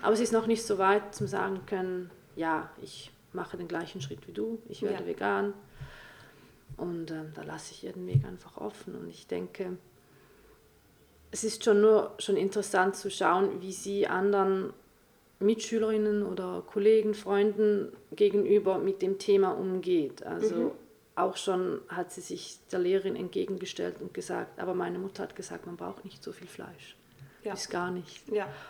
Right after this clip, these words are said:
Speaker 1: Und einfach nur schon dieser Schritt finde ich, wow, es geht in die richtige Richtung und sie überlegt was und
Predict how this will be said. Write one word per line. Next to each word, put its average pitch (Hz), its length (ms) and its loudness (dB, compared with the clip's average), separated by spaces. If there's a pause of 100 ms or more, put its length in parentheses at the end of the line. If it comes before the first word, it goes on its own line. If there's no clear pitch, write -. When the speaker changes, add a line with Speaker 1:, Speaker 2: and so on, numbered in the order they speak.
(160)
Speaker 1:
Und 185 260 2
einfach 208 280 0
nur 214 140 6
schon 196 220 4
dieser 220 240 2
Schritt 196 280 0
finde 185 260 0
ich, - 200 -4
wow, 165 440 4 (160)
es - 160 -10
geht - 180 -6
in 175 100 -2
die - 80 -2
richtige - 400 -6
Richtung 170 380 -6
und 165 180 -6
sie 127 140 -6
überlegt 202 560 6
was 190 340 -4
und 175 280 -10